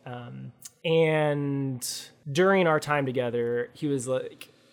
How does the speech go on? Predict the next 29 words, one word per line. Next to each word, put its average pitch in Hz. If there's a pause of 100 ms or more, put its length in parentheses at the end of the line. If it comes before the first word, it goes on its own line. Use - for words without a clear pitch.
(160)
asking 147
me 120
questions 180
and, 120
and 131
going 151
through 147
things. 139
He's 120
like, 123
"Well, 151 (320)
it 151
sounds 247
like 139 (280)
what 160
you 147
really 180
wanna 135
do 120
is -
physical 127
therapy." - (340)
It's -
like, -
"Oh, 113
okay. 123 (160)
Um, 120 (140)
what's 180
that?" 127